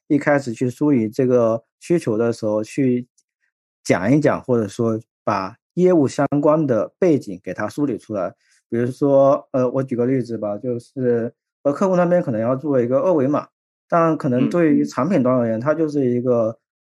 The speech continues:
Speaker 1: 呃，企业二维码，然后它要实现的目标就是它的客户能扫这个码之后加入到它的客户列表里面去，
Speaker 2: 嗯。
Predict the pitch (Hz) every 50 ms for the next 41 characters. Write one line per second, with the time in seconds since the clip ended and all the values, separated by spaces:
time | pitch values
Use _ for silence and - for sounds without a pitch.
0 | _ _ - 127 120 117 113 110 107 107 - _ _ _ _ - - 120 123 151
1 | 160 185 180 160 131 131 135 131 104 - - _ _ _ _ _ _ _ _ _
2 | _ _ _ 123 120 123 131 135 - 156 151 151 151 120 117 147 135 - - 123
3 | 139 143 135 131 135 135 123 127 120 120 120 123 120 113 110 - 135 139 135 -
4 | 131 - 165 139 151 139 120 107 107 113 117 - - 117 95 92 123 131 131 127
5 | 120 104 87 85 - 117 117 113 110 - 127 127 131 127 113 123 117 107 104 123
6 | 117 117 110 - - 131 117 117 113 107 - - 139 123 - 101 104 107 92 90
7 | 95 95 101 - - 113 104 -